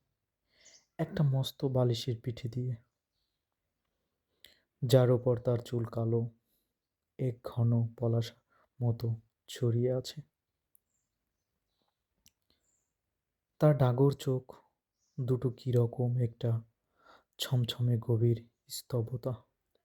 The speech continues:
তার কালো চোখের তারায় টলমল করছে পানি। তার মুখখানি শান্ত, নিশ্চল। এখনো বড্ড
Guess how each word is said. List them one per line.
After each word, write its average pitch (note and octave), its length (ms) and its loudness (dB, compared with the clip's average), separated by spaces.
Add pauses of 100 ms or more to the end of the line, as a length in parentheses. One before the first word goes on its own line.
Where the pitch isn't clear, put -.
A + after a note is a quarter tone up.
(1040)
তার A#2+ 180 0
কালো A#2 280 2
চোখের A#2 460 -2 (500)
তারায় A#2 420 0 (100)
টলমল A#2 480 0
করছে A#2 460 -12 (600)
পানি। B2 280 -6 (2000)
তার E3 140 6
মুখখানি D#3+ 440 4
শান্ত, C3 440 -2 (720)
নিশ্চল। B2 580 -4 (2250)
এখনো C3 360 0
বড্ড A#2 480 -2